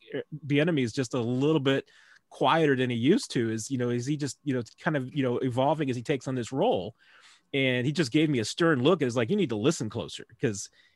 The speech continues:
he's still doing it." And that's what you're gonna get. I mean, you're going to get a guy, and that's what he's been for this Chiefs team. I mean, he will get up in front of that offense and light into them when they need it.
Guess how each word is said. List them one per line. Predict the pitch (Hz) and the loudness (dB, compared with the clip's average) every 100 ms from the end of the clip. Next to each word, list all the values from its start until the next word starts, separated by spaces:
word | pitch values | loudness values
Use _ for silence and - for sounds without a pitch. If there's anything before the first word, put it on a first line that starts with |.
| - | 0
he's | 160 190 | 4 6
still | 240 196 | 8 8
doing | 160 190 95 | 10 10 8
it." | - - _ - _ _ - | 0 -18 _ -20 _ _ -4
And | 135 131 131 | -2 0 2
that's | 180 | 2
what | 254 226 | 2 2
you're | 226 | 2
gonna | 214 | 2
get. | 131 202 123 | 2 2 0
I | |
mean, | 120 123 | -2 -2
you're | 139 | -4
going | 127 143 190 | -2 0 0
to | 175 | -2
get | 127 139 | -2 -2
a | |
guy, | 120 113 104 107 | -2 -2 0 0
and | 117 117 | 0 2
that's | 147 190 | 2 2
what | 170 170 147 | -2 -2 0
he's | 175 | -4
been | 131 147 160 | 0 -2 0
for | 147 | -4
this | 147 | -4
Chiefs | - 160 143 | -4 -4 -4
team. | - 190 107 | -4 -4 -2
I | |
mean, | 113 | -4
he | 107 147 | -4 -2
will | 160 | 0
get | 131 143 | 0 0
up | 156 | -2
in | 147 | -2
front | 156 151 | -2 2
of | 147 | 2
that | 143 | 2
offense | 160 - 104 92 - - - - - | 0 -2 -6 -6 -12 -16 -20 -20 -4
and | 143 131 117 | -2 0 2
light | 127 135 156 | 4 4 4
into | 180 170 147 | 2 0 -2
them | 110 107 110 | -2 -4 -6
when | 120 123 127 | -4 -2 2
they | 143 143 | 2 2
need | 135 196 | 0 0
it. | - | -4